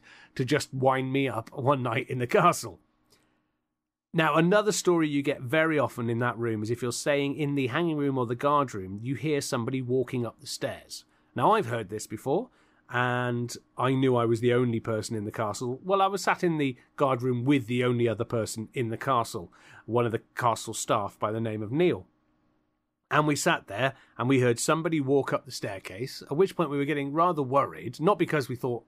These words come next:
it was a ghost, but we thought somebody else had got into the castle, and we were gonna have to possibly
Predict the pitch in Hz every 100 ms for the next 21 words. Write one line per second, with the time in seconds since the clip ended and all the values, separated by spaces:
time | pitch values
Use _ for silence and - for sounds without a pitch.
0 | _ 117 113 120 147 110 110 127 113 131
1 | 131 120 - 120 123 120 110 120 117 117
2 | - 113 110 110 - 135 - - 170 -
3 | - - - - 127 131 131 117 120 120
4 | 123 113 120 - 120 131 - 120 123